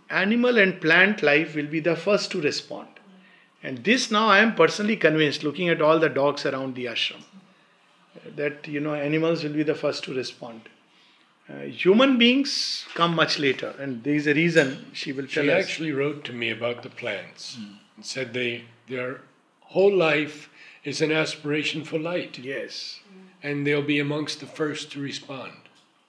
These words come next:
Speaker 1: Yes, it's there in her conversation. Plants and animals will be among the first one. Sri Aurobindo even goes on to say in conversations that, uh, "Why do you think that human beings are superior?" And then he gives the example of all the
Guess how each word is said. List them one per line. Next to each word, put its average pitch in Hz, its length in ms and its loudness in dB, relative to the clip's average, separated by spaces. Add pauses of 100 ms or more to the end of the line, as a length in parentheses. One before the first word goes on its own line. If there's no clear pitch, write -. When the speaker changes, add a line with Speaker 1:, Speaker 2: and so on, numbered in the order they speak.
(300)
Speaker 1:
Yes, 123 460 -6
it's 147 200 -4
there 170 300 8
in 156 140 2
her 131 160 0 (120)
conversation. 131 720 -8 (120)
Plants 151 420 -2
and 131 160 -6
animals 131 520 -8 (580)
will 135 160 -4
be 135 140 -4
among 135 260 -4
the 131 100 -6
first - 400 -6
one. - 200 -14 (840)
Sri - 240 2
Aurobindo 262 260 2
even 269 260 4
goes 180 260 4
on 277 180 4
to 240 100 0
say 220 360 4
in 180 160 0
conversations 185 680 0
that, 202 240 0 (560)
uh, 151 260 -6
"Why 185 120 6
do 240 100 2
you 277 140 4 (100)
think 220 200 2
that 170 180 4
human 185 260 -2
beings 185 280 -2
are 180 140 2
superior?" 185 520 0
And 151 220 0
then 170 160 4
he 233 60 2
gives 196 260 -2
the 233 80 6
example 170 600 0
of - 100 -6 (120)
all 311 300 10
the 294 100 8